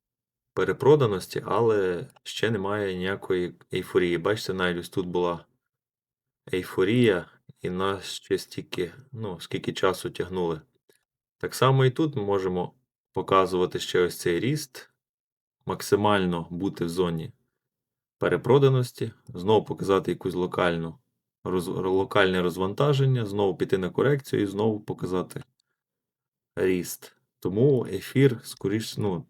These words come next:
ефір не сказав ще, по-перше, всього, тому що він не оновив свій історичний максимум. По-друге, локально ефір ще не нарисував ті хвилі, які йому би мали,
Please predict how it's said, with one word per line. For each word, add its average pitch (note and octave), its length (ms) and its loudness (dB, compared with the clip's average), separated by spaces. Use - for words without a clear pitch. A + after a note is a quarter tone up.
ефір C#3+ 340 2
не G#2+ 260 -4
сказав A2 520 4
ще, - 200 -8
по-перше, - 720 -6
всього, B2 600 4
тому G#2 280 -4
що - 300 -12
він A2 220 2
не A2 100 2
оновив F#2+ 400 0
свій G2+ 240 -4
історичний F#2 600 -4
максимум. E2+ 520 -8
По-друге, C#3 500 6
локально C3 680 4
ефір B2 420 0
ще G#2 400 0
не G2 260 0
нарисував F#2+ 800 2
ті A#2+ 180 0
хвилі, A#2 480 4
які F#2 260 -4
йому A2+ 240 0
би G2 140 0
мали, G2 480 2